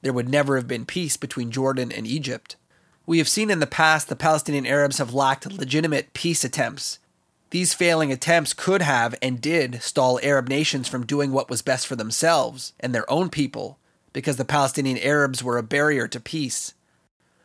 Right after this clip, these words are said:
For more information on the failed peace attempts between the Palestinian Arabs and Israel, check out our earlier podcast,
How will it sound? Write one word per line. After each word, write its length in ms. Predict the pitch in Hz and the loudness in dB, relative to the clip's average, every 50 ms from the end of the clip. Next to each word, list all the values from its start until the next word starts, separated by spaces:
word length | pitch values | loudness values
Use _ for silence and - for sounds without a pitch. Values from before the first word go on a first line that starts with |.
| _ _ _ _ | _ _ _ _
For 140 | - - 143 | -4 -2 0
more 180 | 147 170 185 190 | 4 4 6 6
information 460 | 180 151 170 165 160 160 151 160 151 | 4 4 4 2 2 2 2 2 0
on 60 | 135 | 0
the 40 | 127 | 0
failed 340 | - - 156 151 143 131 - | 0 2 2 2 2 2 0
peace 220 | - - 185 - | -4 -4 -2 -2
attempts 300 | 139 - 156 143 127 - | -2 0 0 0 0 -2
between 260 | - 131 - 147 139 | -6 -6 -4 -2 -2
the 80 | 127 120 | -2 -2
Palestinian 540 | - 139 139 131 123 - - 127 127 123 113 | 0 0 0 0 0 -2 -4 -4 -4 -2 -2
Arabs 360 | - 131 135 127 123 123 123 | 0 2 2 2 2 0 -2
and 120 | 123 - | -2 0
Israel, 360 | 143 180 156 135 127 123 - 123 | 0 0 0 0 -2 -2 -2 -4
check 280 | - - 156 143 - | -2 -2 -2 0 2
out 100 | 147 143 | 2 2
our 120 | 135 123 - | 2 2 0
earlier 300 | 135 135 123 120 117 117 | 0 -2 0 0 -2 -2
podcast, 640 | - 151 156 156 147 - 135 123 117 123 120 - | 0 2 2 2 2 0 -2 -2 -2 -2 -4 -10